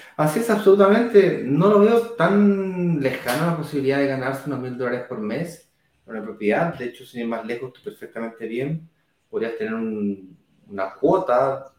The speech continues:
de, de pago de un financiamiento, por ejemplo, en el Caribe lo hemos calculado reiteradas veces, cercano a los mil dólares. Y tener un ingreso mensual cercano a los dos mil o pasadito a los dos mil, dos mil cien, dos mil doscientos.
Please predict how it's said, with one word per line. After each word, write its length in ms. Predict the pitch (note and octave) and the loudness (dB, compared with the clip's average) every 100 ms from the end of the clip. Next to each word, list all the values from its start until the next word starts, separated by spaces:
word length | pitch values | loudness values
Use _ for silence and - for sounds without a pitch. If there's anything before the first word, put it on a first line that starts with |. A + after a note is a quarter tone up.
| _ _ | _ _
de, 180 | - - | -6 -6
de 160 | - | -8
pago 400 | - B2 B2 A#2 | -2 0 0 0
de 80 | A2 | 0
un 140 | A2 | -2
financiamiento, 640 | - G2+ G2+ G2 B2+ A3+ - | -2 -4 -4 -4 -2 -2 -4
por 100 | C3+ | -8
ejemplo, 260 | C3 B2+ | -10 -10
en 60 | B2 | -12
el 60 | A#2+ | -4
Caribe 240 | A#2+ C#3 | 2 4
lo 80 | B2+ | 2
hemos 120 | B2 | -4
calculado 600 | A#2 - A#2 A#2 A2+ A2+ | -8 -6 -2 -2 0 -4
reiteradas 540 | G#2+ G#2 G2+ G2+ G#2 - | -2 -6 -2 -2 -2 0
veces, 420 | G#3 G3+ F3 - _ _ _ _ | 0 0 -10 -14 _ _ _ _
cercano 500 | E3 D#3 G3 G#3 F#3+ | -8 -4 2 4 2
a 40 | |
los 80 | D#3 | 2
mil 160 | F3 D#3+ | 0 4
dólares. 460 | G3+ D#3+ G2+ - _ _ _ _ _ _ _ _ | 4 4 0 -8 _ _ _ _ _ _ _ _
Y 140 | - C#3 | -8 -4
tener 220 | D3 F#3+ | 0 4
un 100 | G3+ | 4
ingreso 480 | F#3+ D#3+ G#3 - A3 | 4 4 4 4 0
mensual 760 | F#3+ E3 - G#3+ D4 D4 D4+ - | 0 -2 2 2 4 2 -2 -4
cercano 920 | - D#3 G3 G3+ G#3 G#3 G#3 G#3+ G#3+ G3+ | -8 -6 -2 0 2 2 0 -2 -2 0
a 60 | |
los 160 | F3+ D#3 | 0 0
dos 180 | D3 D3 | -2 -2
mil 380 | A#3 C4 B3+ G#3 | -2 -2 -2 -2
o 80 | E3 | -2
pasadito 480 | - C#3+ G3 A#3+ | -2 0 -2 0
a 40 | G#3 | -2
los 80 | F3 | 0
dos 120 | F3 | -2
mil, 240 | C4 A3+ | -2 -4
dos 140 | C#3+ A#2+ | -4 -6
mil 140 | A#2 | -8
cien, 420 | - G#3+ A3+ G#3+ | -6 -6 -4 -4
dos 140 | C#3+ C#3+ | -6 -6
mil 160 | D3 | -6
doscientos. 560 | C3+ - G3 - - | -8 -6 -6 -6 -12